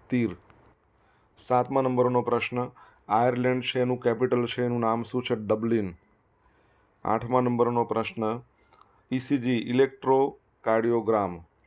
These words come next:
ઈ સી જીનું ફૂલ ફોર્મ શું થાય? પરીક્ષામાં પૂછાયેલો પ્રશ્ન છે. ઇલેક્ટ્રોકાર્ડિયોગ્રામ. બરાબર છે, આ યાદ રાખજો. અને ભણવાની મજા આવી હોય તો વીડિયોને લાઈક કરજો, તમારા મિત્રો જોડે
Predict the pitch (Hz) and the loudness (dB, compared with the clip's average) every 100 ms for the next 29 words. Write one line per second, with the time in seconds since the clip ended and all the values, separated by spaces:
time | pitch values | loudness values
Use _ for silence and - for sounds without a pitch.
0 | _ _ 123 120 123 123 123 123 120 127 | _ _ -10 -6 -2 -2 -2 -2 -2 -2
1 | 123 139 131 123 123 131 117 117 - 123 | -4 -6 -4 -2 0 0 -2 -2 -2 -4
2 | 113 117 123 120 113 113 - 113 98 95 | -4 -4 0 0 0 -2 -2 -8 -6 -10
3 | 85 _ _ _ _ - _ - 117 127 | -10 _ _ _ _ -20 _ -4 0 0
4 | 127 120 127 127 123 - 107 110 113 113 | -2 0 2 2 -2 -2 0 2 2 0
5 | 101 104 95 87 82 - _ _ _ _ | -2 -4 -4 -6 -14 -20 _ _ _ _
6 | _ _ 107 113 120 120 123 127 _ _ | _ _ -2 0 -2 -4 -10 -16 _ _
7 | _ _ 95 95 92 87 80 78 90 _ | _ _ -4 -2 -2 -6 -10 -18 -20 _
8 | - - - 113 110 117 123 123 120 117 | -20 -20 -8 -4 -2 -2 -2 0 0 2
9 | 113 117 110 117 117 107 104 107 107 101 | 4 2 -2 -4 -2 -2 0 0 0 0
10 | 101 101 113 107 107 104 101 98 98 104 | -2 -2 -2 -2 -2 -2 -2 -4 -4 -2
11 | 101 101 | 0 -2